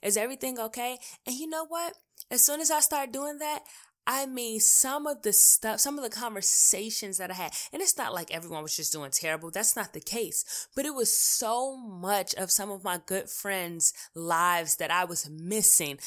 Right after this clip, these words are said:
so much that was going on with them that didn't exist within the realm of their social media accounts that I never would have known hadn't I not just had the conversation. I had the chance to go to Vegas for my birthday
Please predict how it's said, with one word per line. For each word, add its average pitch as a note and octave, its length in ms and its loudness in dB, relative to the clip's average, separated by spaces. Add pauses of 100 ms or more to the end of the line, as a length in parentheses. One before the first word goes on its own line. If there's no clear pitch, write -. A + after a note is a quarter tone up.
so B3+ 280 4
much C4+ 320 0
that G#3 140 -2
was F3+ 120 -4
going G3 320 -4
on F#3+ 200 -2
with D#3+ 180 -8
them D3+ 220 -4 (220)
that E3+ 200 -4
didn't A#3+ 260 -2
exist G3 540 4
within F#3 240 -6
the E3+ 100 -6
realm E3+ 400 -4
of D#3+ 160 -6
their E3 160 -4
social F3 400 0
media E3+ 360 -6
accounts - 640 -6
that A3 100 -6
I A3+ 100 2
never G#3+ 520 -4
would G#3 200 -2
have D#3+ 160 -6
known D#3 680 -4 (1300)
hadn't B3+ 420 -2
I A#3+ 240 -2
not B3 460 -2 (480)
just - 180 6
had C4+ 200 -2
the A#3+ 60 -6
conversation. A3+ 680 -2 (640)
I A3 60 -2
had B3+ 200 0
the C4 60 -6
chance A3 300 0
to - 80 4
go G3+ 100 -2
to F#3 80 -4
Vegas F3 360 -2
for F3+ 100 -10
my E3 100 -6
birthday D3+ 720 -2